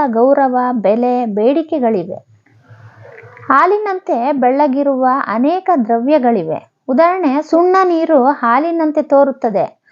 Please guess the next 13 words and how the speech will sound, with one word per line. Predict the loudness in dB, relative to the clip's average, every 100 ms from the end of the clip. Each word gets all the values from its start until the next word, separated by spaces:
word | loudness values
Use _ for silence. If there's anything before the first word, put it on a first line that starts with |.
| _ _
ಆದರೆ | 0 2 2 0 0
ಹಾಲಿನಂತೆ | -4 -4 -4 -2 -2 -4 -6 -4 -4 -4
ಕುಡಿಯಲು | -4 -2 0 2 0
ಸಾಧ್ಯವೇ? | -2 -2 -2 0 2 2 0 -4 _ _ _ _ -10
ಹಾಲಿನಂತೆ | 0 2 2 0 -4 -2 2 2
ಗೌರವ | 0 0 2 2 2 2
ಕೊಡಲು | 0 0 0 -4
ಸಾಧ್ಯವೇ? | -6 -6 -4 -4 -2 -4 -6 _ _ _ _ _ 0
ಹಾಲಿನಂತೆ | 2 2 2 0 -2 -2 -2 -4 -2
ಬೆಲೆ | 0 2 2
ಬೇಡಿಕೆಗಳಿದೆಯೇ? | 2 2 0 -2 -2 0 -2 -2 -2 -2 -4 -8 _ _ _ _ -8
ಇಲ್ಲ. | -4 -6 -8 _ _ _ _ _ _ -20 -6
ಅದರಂತೆ | -2 0 0 0 -2